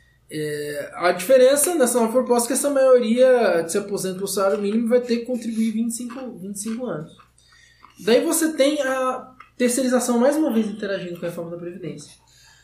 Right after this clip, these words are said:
Essas pessoas, você podendo, é, terceirizar a atividade FIM, que essa é a grande mudança, né, da, da, da, da P L quatro três zero dois, que foi aprovada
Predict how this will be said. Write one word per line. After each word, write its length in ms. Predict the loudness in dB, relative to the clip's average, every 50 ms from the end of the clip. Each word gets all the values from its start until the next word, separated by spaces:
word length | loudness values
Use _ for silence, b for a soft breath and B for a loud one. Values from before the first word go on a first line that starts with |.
| b b b
Essas 260 | -8 -6 -4 -4 -2
pessoas, 500 | 0 0 2 2 2 4 4 4 4 2
você 240 | 0 -2 -2 -2 0
podendo, 580 | 0 2 2 4 4 2 2 0 -4 -6 -6
é, 260 | -4 -2 0 0 0 0
terceirizar 580 | 0 0 0 0 0 -2 -2 -2 -2 -2 -2
a 20 | -2
atividade 420 | -4 -6 -4 -2 -2 -2 -4 -4
FIM, 300 | -4 -2 -2 0 0 -2
que 100 | -2 -4
essa 280 | -4 -4 -6 -6 -8 -10
é 20 |
a 80 | -10 -12
grande 420 | -8 -4 0 2 2 2 0 -2
mudança, 540 | -4 -8 -6 -4 -2 -2 -2 -2 -4 -6 -6
né, 140 | -6 -6 -6
da, 200 | -6 -6 -6 -6
da, 160 | -8 -12 -12 -12
da, 580 | -12 -12 -12 -12 -14 -16 -18 -18 -18 -18 -18 -20 _ _ _ _ -18 -14
da 340 | -12 -12 -12 -12 -12 -14 -16 -14 -10
P 80 | -6 -6
L 240 | -6 -6 -6 -8 -8
quatro 200 | -8 -10 -8 -8
três 220 | -6 -6 -6 -4
zero 220 | -4 -6 -4 0
dois, 240 | 2 2 2 2 2
que 80 | -2 -8
foi 140 | -10 -10 -10
aprovada 1000 | -10 -10 -14 -12 -10 -10 -8 -8 -8 -8 -8 -8 -6 -8 -8 -10 -12 -14 -20